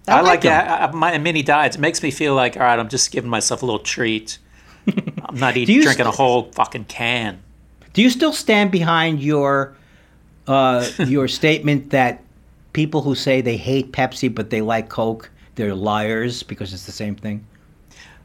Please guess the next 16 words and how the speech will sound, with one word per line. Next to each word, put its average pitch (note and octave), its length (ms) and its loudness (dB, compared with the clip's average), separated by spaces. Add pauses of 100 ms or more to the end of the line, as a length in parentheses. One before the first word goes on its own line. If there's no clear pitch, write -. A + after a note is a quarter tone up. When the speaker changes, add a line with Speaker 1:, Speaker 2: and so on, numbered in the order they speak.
(220)
Speaker 2:
Um, C#3 400 2
I D3+ 160 2
don't F3 100 0
remember. D#3+ 220 0
I D#3+ 60 4
know F#3 160 4
I E3+ 40 4
used D#3+ 160 0
to C#3+ 80 -4
do B2+ 160 4
a A2+ 60 2
joke A#2+ 240 0
about G2+ 300 -4
that, F#2 200 -4
but G2+ 140 -4
I G2+ 240 -2